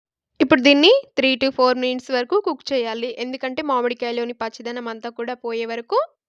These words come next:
three to four మినిట్స్ వరకు కుక్ చేసుకోవాలి. ఒక ఫోర్ మినిట్స్ తర్వాత స్టవ్ ఆఫ్ చేస్తే మనకి ఎంతో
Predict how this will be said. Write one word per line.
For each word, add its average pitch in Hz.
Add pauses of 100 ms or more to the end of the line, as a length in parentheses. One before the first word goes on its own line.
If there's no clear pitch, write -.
(160)
three 277
to 277
four 254
మినిట్స్ 254
వరకు 254
కుక్ 311
చేసుకోవాలి. 233 (1040)
ఒక 254
ఫోర్ 254
మినిట్స్ 254
తర్వాత 247 (100)
స్టవ్ 240
ఆఫ్ 226
చేస్తే 240
మనకి 269
ఎంతో 226